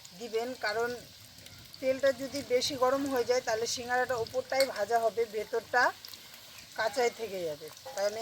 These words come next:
একদম হালকা টিপটিপে, যখন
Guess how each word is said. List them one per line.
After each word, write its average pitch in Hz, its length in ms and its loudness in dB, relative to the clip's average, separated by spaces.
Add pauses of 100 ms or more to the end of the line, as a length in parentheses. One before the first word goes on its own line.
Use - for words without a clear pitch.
(100)
একদম 226 200 -2 (100)
হালকা 208 320 0 (100)
টিপটিপে, 226 500 -4 (1600)
যখন 240 200 2